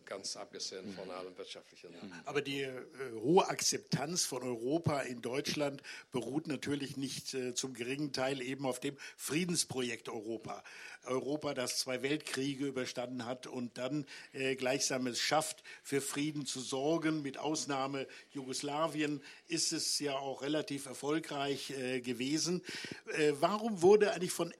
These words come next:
Speaker 2: englischen Politikern sozusagen dieses Friedensobjekt Europa, äh, nicht, äh, stärker postuliert? Äh, weil man sich auf traditionelle, ähm, Interpretationen zurückzog? Oder was ist der Grund dafür?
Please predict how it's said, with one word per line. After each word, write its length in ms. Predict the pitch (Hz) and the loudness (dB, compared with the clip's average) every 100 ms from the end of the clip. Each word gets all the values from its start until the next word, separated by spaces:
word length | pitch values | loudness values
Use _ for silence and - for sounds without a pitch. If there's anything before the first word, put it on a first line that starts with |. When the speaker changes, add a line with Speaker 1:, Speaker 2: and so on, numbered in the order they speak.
| - - | -8 0
Speaker 2:
englischen 460 | 220 214 - 143 | 2 6 4 4
Politikern 680 | 139 139 135 139 131 147 143 - - | 2 2 0 -4 -4 -4 -4 -10 -8
sozusagen 600 | - 156 143 143 143 151 | -2 0 0 2 2 0
dieses 420 | 147 160 143 143 | -2 -2 0 0
Friedensobjekt 1300 | - - 165 185 147 135 - - - 120 117 127 - | 0 0 0 0 0 0 2 2 -2 -8 -2 -4 -4
Europa, 640 | - 120 120 139 131 123 120 - - - | -6 -4 -2 -2 0 0 -2 -6 -16 -6
äh, 300 | 135 127 123 | 0 0 0
nicht, 480 | 131 143 - - - | 0 -2 -2 -6 -10
äh, 260 | 156 135 127 | -4 -2 -2
stärker 380 | - 139 - | 0 0 -2
postuliert? 840 | - 135 131 151 120 123 156 165 - - - - | 0 0 0 0 -2 2 2 2 -8 -14 -14 -12
Äh, 320 | - 135 135 127 | -2 2 2 2
weil 180 | 120 147 | 2 2
man 120 | 156 | 2
sich 120 | 143 147 | 2 0
auf 120 | - | 0
traditionelle, 840 | - 151 180 - 175 165 170 185 - - - - | 2 6 8 8 6 6 4 2 0 -16 -12 -2
ähm, 560 | 147 151 156 147 151 - - | 2 2 2 0 -4 -8 -6
Interpretationen 840 | 175 170 160 156 147 - 170 175 | 0 0 2 0 4 6 6 6
zurückzog? 680 | - 156 170 - 190 196 - | 2 2 2 2 2 2 0
Oder 260 | 180 160 151 | 2 2 2
was 160 | 151 | 2
ist 160 | 175 - | 2 2
der 80 | 147 | 2
Grund 260 | 131 139 | 4 2
dafür? 360 | 131 - 123 | 2 -2 -6